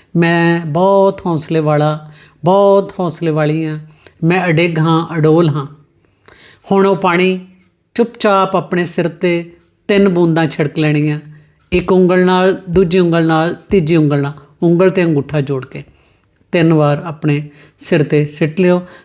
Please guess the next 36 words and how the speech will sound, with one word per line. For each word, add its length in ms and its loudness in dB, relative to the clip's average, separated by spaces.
ਤੇ 120 2
ਜਿਹੜਾ 240 2
ਕੌਲੀ 360 0
'ਚ 120 -4
ਬਚਿਆ 440 -2
ਪਾਣੀ 500 -2
ਹੈ, 160 -4
ਉਹ 80 2
ਘਰ 220 0
ਦੇ 160 2
ਕਿਸੇ 300 -2
ਲੋਹੇ 420 4
ਦੇ 120 2
ਸਮਾਨ 340 0
'ਤੇ 140 -2
ਸਿੱਟਣਾ 400 -4
ਆ। 100 -4
ਗੇਟ 180 2
ਦਾ 140 0
ਦਰਵਾਜ਼ਾ 460 2
ਹੋ 140 0
ਸਕਦਾ, 600 -6
ਕੋਈ 180 4
ਵੀ 120 6
ਲੋਹੇ 220 2
ਦਾ 140 0
ਸਮਾਨ, 360 -2
ਉੱਤੇ 260 -4
ਉਹ 120 -2
ਪਾਣੀ 340 -2
ਵਗਾ 280 2
ਮਾਰੋ। 340 0
ਇਹਦੇ 220 2
ਨਾਲ 240 4
ਕੀ 160 -2
ਹੋਣਾ, 340 -2